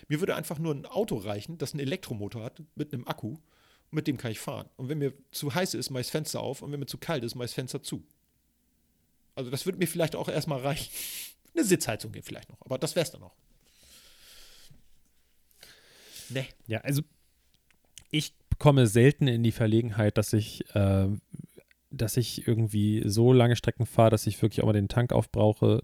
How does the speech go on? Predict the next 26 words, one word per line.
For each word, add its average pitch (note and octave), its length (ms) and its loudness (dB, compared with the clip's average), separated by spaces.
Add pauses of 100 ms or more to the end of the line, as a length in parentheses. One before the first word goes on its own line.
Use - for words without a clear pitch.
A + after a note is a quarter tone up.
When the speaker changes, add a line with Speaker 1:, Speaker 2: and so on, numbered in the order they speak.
Speaker 2:
Das - 160 -6
passiert - 440 0
natürlich, D#3 580 6
Speaker 1:
Ja. A#2+ 120 -8
Speaker 2:
klar. B2+ 280 4
Ich - 100 -8
meine, A2+ 180 2
ich - 120 -2
arbeite A2+ 260 6
für, A#2 640 4
für - 120 -8
eine B2 100 0
Firma, A#2+ 340 2
die A2+ 200 -2
irgendwie A2 260 0
im G#2+ 100 0
Süden A#2 220 -4
stationiert A#2 540 -4
ist. A#2+ 320 -2
Ähm, G#2+ 280 0 (160)
das - 200 -6
kommt B2+ 360 0 (100)
öfter B2 200 2
mal A#2+ 100 2
vor, - 320 0
aber B2 420 4